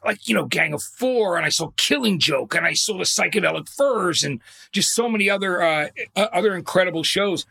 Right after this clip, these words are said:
There was that underlying thing that was, you know, people were identified with in alternative music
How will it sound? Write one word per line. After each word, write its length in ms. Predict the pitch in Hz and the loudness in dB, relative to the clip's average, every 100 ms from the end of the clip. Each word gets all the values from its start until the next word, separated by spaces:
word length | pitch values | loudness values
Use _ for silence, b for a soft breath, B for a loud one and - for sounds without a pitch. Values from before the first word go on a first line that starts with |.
| _ _ _ - | _ _ _ 0
There 160 | 214 233 | 2 4
was 140 | 220 | 2
that 140 | 247 - | 0 0
underlying 840 | 262 320 311 214 196 202 185 165 - | 0 2 0 0 0 2 0 -2 -8
thing 540 | - - 214 202 165 147 | -10 2 2 2 -2 2
that 200 | 165 160 | 2 2
was, 540 | 160 156 143 - - _ - | 0 2 0 -2 -2 _ -2
you 100 | 175 | 2
know, 240 | 175 160 _ _ - | 2 -2 _ _ -2
people 260 | 202 240 208 | 0 2 2
were 100 | 175 | 2
identified 640 | 143 - 208 - 156 143 | 0 0 0 2 2 2
with 300 | 143 127 - _ - | 0 0 -6 _ 0
in 140 | 170 | 2
alternative 500 | 165 156 180 175 165 | 2 0 0 2 0
music 580 | 151 190 220 151 135 117 | 2 2 2 2 0 -2